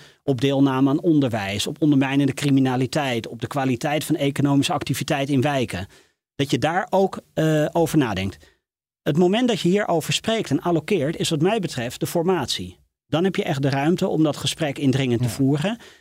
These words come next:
Speaker 1: En dan is ook het moment dat je echt moet kiezen. Op dat moment zit er dus ook al een, eh,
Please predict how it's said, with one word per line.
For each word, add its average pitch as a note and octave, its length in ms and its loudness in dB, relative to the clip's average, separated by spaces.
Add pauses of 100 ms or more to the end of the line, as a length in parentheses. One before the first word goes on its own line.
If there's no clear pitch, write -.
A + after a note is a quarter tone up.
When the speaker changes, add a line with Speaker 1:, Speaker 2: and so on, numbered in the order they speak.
(160)
Speaker 1:
En C3 180 2
dan A#3 200 2
is G#3+ 140 0
ook A#2+ 160 -2
het C3 100 -2
moment A#2+ 320 2
dat C#3 120 0
je G3 60 -2
echt D#3+ 200 -6
moet D#3+ 180 0
kiezen. B2 420 -2 (520)
Op C#3+ 140 -2
dat F#3+ 160 2
moment G#3+ 280 2
zit G3 140 -2
er E3 60 -2
dus F3 200 0
ook A#3+ 240 0
al D3+ 240 0
een, D3+ 240 2
eh, D3 500 0